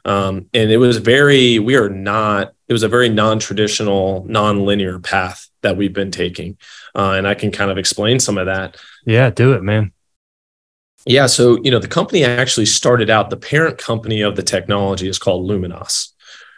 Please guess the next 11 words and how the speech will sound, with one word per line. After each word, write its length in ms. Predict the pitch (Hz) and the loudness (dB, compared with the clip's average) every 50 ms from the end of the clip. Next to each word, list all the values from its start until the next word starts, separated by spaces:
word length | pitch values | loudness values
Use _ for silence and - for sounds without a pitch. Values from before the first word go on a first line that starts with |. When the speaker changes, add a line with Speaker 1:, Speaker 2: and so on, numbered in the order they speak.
| _ _ _ | _ _ _
Speaker 1:
Uh, 240 | 98 98 95 196 - | -2 0 0 0 0
and 140 | - 110 104 | 0 0 0
Luminos 1080 | 101 101 113 123 156 175 175 151 123 113 113 107 110 110 110 110 - - - - - _ _ | 0 2 4 4 6 6 6 4 4 2 2 2 2 0 0 0 0 -2 -4 -6 -8 _ _
w-, 340 | - 110 104 101 104 101 104 107 | -14 -10 -6 -6 -6 -6 -8 -4
was, 520 | 113 117 107 101 92 - - - - _ _ _ | 0 2 2 2 2 0 -4 -6 -8 _ _ _
was 160 | 123 117 101 - | -4 -4 -4 -2
beginning 400 | - 117 110 123 123 135 139 139 | -4 -2 0 2 4 4 4 2
to 140 | - - | 0 -2
develop 500 | 110 120 110 104 117 107 107 107 104 - | -2 -2 0 2 2 2 2 2 2 0
a 40 | 107 | -4
product, 680 | 92 - - - 101 98 98 92 95 95 95 92 - | -6 -6 -4 -2 0 0 0 0 0 -2 -2 -4 -8